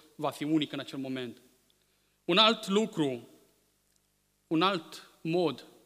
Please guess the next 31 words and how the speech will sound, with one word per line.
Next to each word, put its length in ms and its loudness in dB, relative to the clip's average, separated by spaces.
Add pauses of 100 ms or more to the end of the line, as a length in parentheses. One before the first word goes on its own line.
(240)
sau 260 -4
o 80 0
altă 280 0
descriere 880 -4
a 80 -8
modului 380 -4
în 60 -6
cum 180 -10
se 120 -12
va 100 -8
întoarce, 540 -8 (400)
statutul 500 -4
în 60 0
care 160 -4
va 80 -4
reveni 180 -2
Iisus 240 -4
Hristos, 380 -6 (300)
este 300 2
ca 140 0
judecător 520 -4
suprem. 500 -6 (3250)
Spune 320 6
în, 140 6
uh, 280 6
doi 160 4
Corinteni 440 2
cinci 260 -4
cu 120 -2
zece, 480 2 (640)
toți, 480 -2